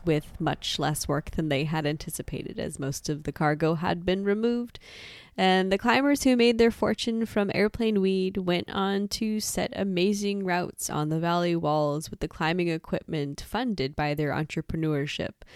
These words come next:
Some of those young men bought cameras and became successful nature photographers,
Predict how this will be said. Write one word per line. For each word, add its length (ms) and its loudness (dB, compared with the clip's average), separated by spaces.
Some 540 0
of 160 -2
those 280 4
young 200 2
men 300 -2
bought 320 -4
cameras 580 -2
and 100 -2
became 400 -2
successful 640 -6
nature 320 -6
photographers, 920 -4